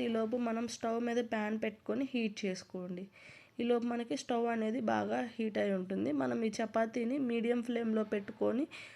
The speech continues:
మనం ఎక్కువసేపు కుక్ చేసుకుంటూ ఉండాలి. అట్లా చేసాము అంటే మనకి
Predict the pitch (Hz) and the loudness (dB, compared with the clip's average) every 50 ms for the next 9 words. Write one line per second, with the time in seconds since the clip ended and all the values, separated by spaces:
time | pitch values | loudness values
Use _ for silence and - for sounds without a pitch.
0 | - - - 247 240 240 226 214 214 214 - - 254 254 254 247 247 247 240 226 | -20 -4 -2 2 2 4 4 4 2 0 0 2 4 6 6 6 4 4 2 2
1 | 226 269 - - - 196 - - - 240 220 220 220 - - 214 202 208 214 269 | 2 -2 -2 -2 -2 -2 -2 -2 2 4 4 4 2 0 -2 0 0 0 0 2
2 | 285 277 247 214 196 190 185 185 180 175 175 196 - - - - - - 220 233 | 2 2 2 2 2 2 0 0 -2 -4 -4 -6 -8 -14 -18 -18 -4 0 0 2
3 | 226 262 254 247 247 254 240 226 220 240 233 233 226 220 220 214 208 202 196 202 | 6 6 6 6 6 6 6 6 6 4 4 4 4 4 2 2 2 2 2 0
4 | 208 - 320 392 - - - - - _ _ 247 247 240 233 247 302 | 0 -2 -4 -4 -4 -10 -20 -20 -20 _ _ 0 2 2 2 2 -2